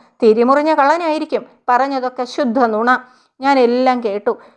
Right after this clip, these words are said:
എനിക്കെല്ലാം മനസ്സിലാവുന്നുണ്ട്. എൻ്റെ പിൻവശത്ത് മുഖത്ത് മുണ്ടിട്ട് കുന്തിച്ചിരുന്നുറങ്ങുന്ന മനുഷ്യൻ എന്നെ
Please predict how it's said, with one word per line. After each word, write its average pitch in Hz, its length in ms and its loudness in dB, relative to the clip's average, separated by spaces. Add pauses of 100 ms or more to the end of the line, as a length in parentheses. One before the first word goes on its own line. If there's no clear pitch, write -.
(100)
എനിക്കെല്ലാം 349 580 -2
മനസ്സിലാവുന്നുണ്ട്. 226 840 -2 (200)
എൻ്റെ 262 200 2
പിൻവശത്ത് 285 760 -2
മുഖത്ത് 262 400 0
മുണ്ടിട്ട് 269 760 0 (100)
കുന്തിച്ചിരുന്നുറങ്ങുന്ന 254 880 -2
മനുഷ്യൻ 226 480 -4 (120)
എന്നെ 233 320 -2